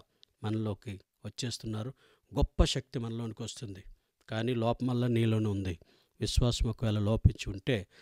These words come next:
ఆయన పవర్ని, ఆయన యొక్క మహిమను నువ్వు అనుభవించలేవు. ఆలోచించు,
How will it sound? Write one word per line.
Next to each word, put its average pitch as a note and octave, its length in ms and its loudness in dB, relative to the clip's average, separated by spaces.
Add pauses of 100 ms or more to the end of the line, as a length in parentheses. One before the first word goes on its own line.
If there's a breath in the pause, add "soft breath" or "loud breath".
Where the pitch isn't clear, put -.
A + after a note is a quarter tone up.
(200 soft breath)
ఆయన A#2+ 240 2 (160)
పవర్ని, E3 500 6 (560)
ఆయన B2 220 0
యొక్క A#2+ 240 -2
మహిమను B2 720 4 (380)
నువ్వు G#2+ 120 -2
అనుభవించలేవు. G2 640 -8 (720)
ఆలోచించు, G#2+ 540 -4